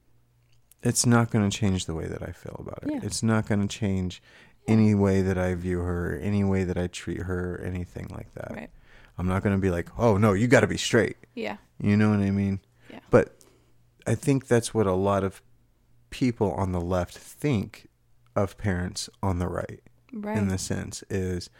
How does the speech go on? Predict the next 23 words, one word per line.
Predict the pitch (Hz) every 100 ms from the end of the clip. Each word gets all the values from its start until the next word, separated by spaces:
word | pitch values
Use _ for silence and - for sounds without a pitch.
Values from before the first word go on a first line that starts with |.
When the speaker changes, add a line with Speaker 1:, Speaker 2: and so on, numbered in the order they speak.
| - - -
Speaker 1:
that | 92
we | 90 95 117 117
just, | 101 95 85 87 - - _
we, | - 104 101 95 92
we | 95 92
hurt | 90 110 113
these | 101 101
kids. | - 92 90 87 -
And | 101
so | - 95
there's | 98 139
a | 170
study | - - 113 -
about | 90 95 90
trans | - - 92 87 -
people. | - - - - - - - - - - - -
Eighty | 107 123
percent | 147 151 127 - 110 -
of | 98 92
the | 92
trans | 90 95 92 -
community, | - 92 82 80 - - _ - - - -
uh, | 87 87 87 82